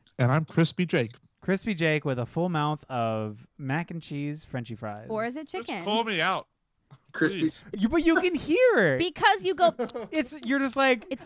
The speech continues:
Speaker 3: in our headphones, dude.
Speaker 2: You're like, "And I'm Jake." And I'm
Speaker 1: Call
Speaker 2: like,
Speaker 1: me
Speaker 2: "Well,
Speaker 1: out.
Speaker 2: yeah, you can, I mean, you can hear." <laughs> Um, this is the Lousy
Speaker 1: Let
Speaker 2: Advice.
Speaker 1: it blast.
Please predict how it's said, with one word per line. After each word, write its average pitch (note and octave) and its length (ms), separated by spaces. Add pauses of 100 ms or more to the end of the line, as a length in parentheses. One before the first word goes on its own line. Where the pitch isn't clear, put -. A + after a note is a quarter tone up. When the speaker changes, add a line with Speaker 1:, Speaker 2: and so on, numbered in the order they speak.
Speaker 3:
in E4+ 140 (120)
our C#4 80
headphones, B3+ 880
dude. - 60
Speaker 2:
You're G3 100
like, G3+ 180 (360)
"And E3 200
I'm F#3 140
Jake." D3 380 (920)
And F3 100
I'm G3+ 60
Speaker 1:
Call A3 100
Speaker 2:
like, G3 60
Speaker 1:
me - 100
Speaker 2:
"Well, B3 160
Speaker 1:
out. B3+ 60
Speaker 2:
yeah, F4 180
you E3+ 120
can, A#3+ 160
I F#3 100
mean, G#3 180
you G#3 80
can A3+ 120
hear." D#4 380
<laughs> G5 540 (580)
Um, F#3+ 380 (100)
this G3+ 260
is - 40
the A#3 80
Lousy F#3 220
Speaker 1:
Let D#3 160
Speaker 2:
Advice. - 0
Speaker 1:
it F3+ 80
blast. F3 520